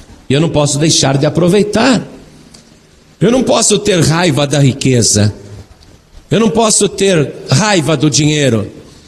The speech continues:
Eu não posso desprezar as riquezas, porque a palavra está dizendo que Deus dá todas elas abundantemente para delas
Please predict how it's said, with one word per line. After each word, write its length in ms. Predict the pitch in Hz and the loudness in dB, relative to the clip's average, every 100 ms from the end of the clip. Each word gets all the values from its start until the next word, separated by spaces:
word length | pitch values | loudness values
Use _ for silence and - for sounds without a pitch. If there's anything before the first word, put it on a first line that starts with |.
| - - | -20 -2
Eu 100 | 208 | 0
não 140 | 247 226 | 2 2
posso 360 | 233 220 208 | 2 2 2
desprezar 840 | 185 202 - 196 160 - 196 208 | 0 0 0 0 0 2 0 0
as 140 | 165 131 | 0 0
riquezas, 840 | 143 - 151 135 - 101 - - - - - - | -2 -2 0 0 2 0 0 -2 -6 -20 -20 -8
porque 200 | - 160 | -2 0
a 60 | 202 | 0
palavra 400 | - 175 226 208 | 0 0 2 0
está 220 | 208 208 | 0 0
dizendo 480 | 180 185 170 151 147 | 0 -2 0 0 0
que 120 | 208 | -2
Deus 480 | 151 139 277 285 196 | -2 0 2 2 0
dá 340 | 143 190 233 - - - - - _ _ _ | 0 0 -2 -4 -16 -20 -20 -20 _ _ _
todas 500 | - 311 277 196 175 | 0 2 2 0 0
elas 560 | 160 180 214 220 - - - - - - - - - - _ | 0 2 2 0 -2 -4 -10 -20 -20 -20 -20 -20 -20 -20 _
abundantemente 1500 | 208 269 233 240 175 214 214 - 147 175 214 214 240 - - - - - - | -2 0 2 0 2 2 0 2 2 2 0 0 -2 -2 -8 -16 -20 -20 -6
para 220 | - 214 | -2 0
delas 760 | 175 113 196 208 214 208 - - | -2 -2 0 2 2 0 -2 -4